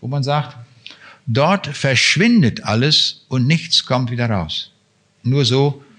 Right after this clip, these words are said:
ist das zu identifizieren. Also einen wichtigen Begriff haben wir kennengelernt, das ist jetzt die, der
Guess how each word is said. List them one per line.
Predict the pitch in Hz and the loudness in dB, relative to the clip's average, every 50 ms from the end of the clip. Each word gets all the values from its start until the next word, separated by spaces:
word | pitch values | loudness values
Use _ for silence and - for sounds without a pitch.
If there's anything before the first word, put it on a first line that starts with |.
| - - _ _ - | -20 -20 _ _ -4
ist | 131 123 - | -4 -2 0
das | - 127 113 - | 0 0 0 0
zu | - - 123 120 - | 0 0 0 0 0
identifizieren. | 123 113 120 117 117 123 117 127 117 - - 131 117 104 92 80 - - - - - - - - _ _ _ - - - - 147 - - - - - - - - - - _ _ _ _ _ _ _ _ - - - _ - | 0 2 2 2 0 0 -4 -4 -4 0 2 2 4 4 2 0 -4 -8 -14 -16 -18 -20 -20 -20 _ _ _ -20 -20 -20 -20 -20 -20 -20 -20 -20 -20 -20 -20 -20 -20 -20 _ _ _ _ _ _ _ _ -20 -20 -20 _ -6
Also | - - 147 127 151 | 0 2 2 4 4
einen | 147 156 156 147 135 | 4 4 4 4 4
wichtigen | 156 196 185 - 175 151 135 | 4 4 2 4 2 4 4
Begriff | 123 117 127 180 226 208 - | 4 2 2 2 2 2 0
haben | 151 143 127 | 0 0 2
wir | 117 110 | 0 0
kennengelernt, | - - 151 170 185 185 185 185 170 170 170 170 170 160 - - 113 | 0 0 0 2 2 2 2 2 2 2 2 2 0 0 -2 -6 -6
das | 110 127 139 - | -4 -4 -4 -2
ist | 151 147 143 - - | -2 -4 -4 -4 -2
jetzt | 143 143 135 - - - - - - | -2 -2 -2 -2 -4 -6 -6 -8 -10
die, | - 113 123 131 127 127 127 113 - | -10 -6 -4 -2 -2 -2 -2 -4 -2
der | 120 131 127 123 123 120 - | -2 0 2 2 2 0 -2